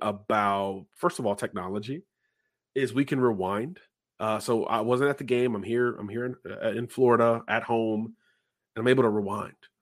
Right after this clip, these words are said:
I'm able to rewind plays that I need to see. And luckily for me, and everyone else, I guess,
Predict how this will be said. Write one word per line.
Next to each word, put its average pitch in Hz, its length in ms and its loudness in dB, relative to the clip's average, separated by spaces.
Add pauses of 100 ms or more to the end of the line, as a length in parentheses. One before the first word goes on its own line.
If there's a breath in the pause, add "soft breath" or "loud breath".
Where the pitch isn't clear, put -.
I'm 110 160 -6
able 139 260 0
to - 140 -4
rewind 110 580 2
plays 104 320 -4
that 101 100 -8
I 98 60 -8
need 101 240 -2
to 92 60 -16
see. 95 440 -10 (460 soft breath)
And 113 540 4 (360)
luckily 147 500 6
for 98 180 -6
me, 107 400 4 (1400)
and 120 220 6
everyone 113 320 6
else, 127 180 2
I 90 60 -10
guess, - 320 -10